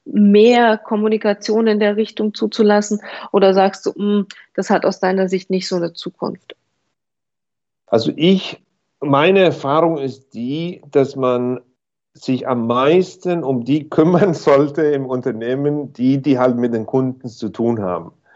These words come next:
Speaker 2: Und oft sehe ich halt, dass irgendwie Kundenumfragen angestellt werden oder es wird auf, und dann wird es analysiert durch die Chefetage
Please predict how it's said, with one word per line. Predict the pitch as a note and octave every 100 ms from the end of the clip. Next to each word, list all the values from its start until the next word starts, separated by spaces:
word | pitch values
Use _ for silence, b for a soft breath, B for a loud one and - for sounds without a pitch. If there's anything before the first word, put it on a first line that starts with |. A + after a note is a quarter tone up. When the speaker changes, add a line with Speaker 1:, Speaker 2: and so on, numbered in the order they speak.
| b b
Speaker 2:
Und | - A2 A2+ A2 -
oft | - C#3+ D#3+ -
sehe | - A#2+ B2
ich | C3 B2+
halt, | B2+ B2 A#2+
dass | A2+ G#2+ -
irgendwie | - G#2+ G#2 G2
Kundenumfragen | - E3 E3 E3 C#3+ D3+ D3 C#3+ C3+ C3+ C3
angestellt | A#2+ C#3+ C3+ - B2+ A#2+
werden | A#2+ B2 A#2+ A#2
oder | G#2+ G#2+ G#2 G#2
es | F#2+ -
wird | G#2+
auf, | G2 - -
und | A#2 A2+
dann | C3 C3 -
wird | A#2 A2+
es | G#2+
analysiert | A2+ G#2 G2+ - D3+ D3+ D3
durch | A2+
die | - G2+
Chefetage | D3 D3 C3+ C3+ C3 C3 B2 B2+